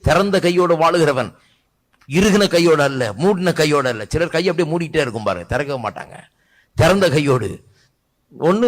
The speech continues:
ஞாபகம் வச்சுங்க, நீங்க மூடிட்டு இருக்கிற வரைக்கும் கர்த்தர்கிட்ட இருந்து ஒண்ணும் வாங்க முடியாது. நான் ஒண்ணு கொடுக்குறேன்னு இப்படி வாங்கி பாருங்க, வாங்க முடியாது, திறந்தா தான் வாங்க முடியும். ஆகவே திறக்கிறதுக்கு பயப்படக்கூடாது,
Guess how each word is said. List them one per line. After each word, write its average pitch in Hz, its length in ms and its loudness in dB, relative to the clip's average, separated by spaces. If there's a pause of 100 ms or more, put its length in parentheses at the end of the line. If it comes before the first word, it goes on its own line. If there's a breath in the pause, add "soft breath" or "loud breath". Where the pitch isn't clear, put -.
(120)
ஞாபகம் 214 340 0
வச்சுங்க, 131 280 -8
நீங்க 127 200 -6
மூடிட்டு 220 260 0
இருக்கிற 202 200 0
வரைக்கும் 202 280 -4
கர்த்தர்கிட்ட 185 360 0
இருந்து 214 180 -2
ஒண்ணும் 180 180 0
வாங்க 160 140 -4
முடியாது. 113 400 -6 (1080)
நான் 170 160 -2
ஒண்ணு 170 180 -4
கொடுக்குறேன்னு 208 360 0
இப்படி 185 140 0
வாங்கி 190 180 0
பாருங்க, 185 300 -2 (760)
வாங்க 165 200 -6
முடியாது, 135 300 -6
திறந்தா 170 280 -2
தான் 180 200 -2
வாங்க 143 160 -6
முடியும். 123 380 -8 (480 loud breath)
ஆகவே 185 340 -2
திறக்கிறதுக்கு 190 580 0
பயப்படக்கூடாது, 143 680 2